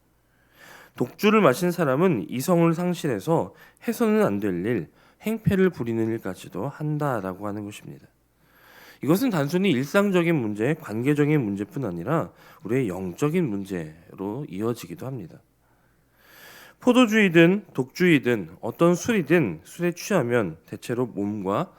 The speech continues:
정신이 흔들립니다. 그리고 그 결과 내가 누구인가를 잊어버리기 쉽습니다.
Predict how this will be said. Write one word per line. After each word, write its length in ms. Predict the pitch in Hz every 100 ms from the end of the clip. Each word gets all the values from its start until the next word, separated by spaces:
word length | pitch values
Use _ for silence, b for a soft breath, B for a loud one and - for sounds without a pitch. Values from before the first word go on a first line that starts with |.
| b _
정신이 480 | 107 104 113 110 117
흔들립니다. 640 | 165 180 139 90 73 - _ b b _ -
그리고 480 | 107 120 156 92 B B -
그 120 | 220
결과 400 | 160 117 131 113
내가 340 | 92 107 156
누구인가를 1080 | 107 92 170 180 170 120 92 82 107 147 -
잊어버리기 500 | 95 127 117 95 95
쉽습니다. 500 | - - - 85